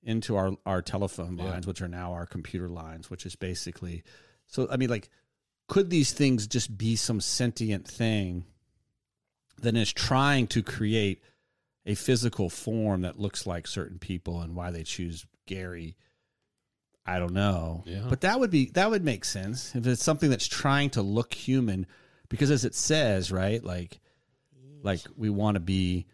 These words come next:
Speaker 1: in that, in that fourth and final phone call, right? He said that thing about, "We wanna be with you. We come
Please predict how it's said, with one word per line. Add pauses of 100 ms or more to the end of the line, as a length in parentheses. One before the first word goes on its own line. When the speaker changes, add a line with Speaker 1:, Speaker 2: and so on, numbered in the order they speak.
(420)
Speaker 1:
in
that,
in
that
fourth
and
final
phone
call,
right?
He
said
that
thing
about,
"We
wanna
be (200)
with
you.
We
come